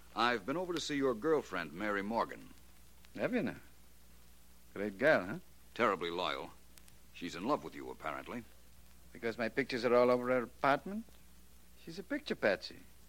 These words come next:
Speaker 2: Before me, there was a shipping clerk. <laughs> I'm doing a little better than him, though. <laughs> One more picture. He only had five.
Speaker 1: Well,
Speaker 2: <laughs>
Speaker 1: congratulations.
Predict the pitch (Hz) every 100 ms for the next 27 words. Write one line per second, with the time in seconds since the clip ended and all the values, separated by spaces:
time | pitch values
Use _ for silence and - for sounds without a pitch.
0 | - - - - - 139 143 139 147 165
1 | 170 254 165 120 95 76 - - - -
2 | - - - - - - 175 160 151 139
3 | 127 117 104 123 110 101 117 113 82 78
4 | - - - - - - 156 170 151 131
5 | - 131 107 95 107 113 98 90 - 113
6 | 113 82 92 95 85 170 156 147 - 104
7 | 95 104 120 - - -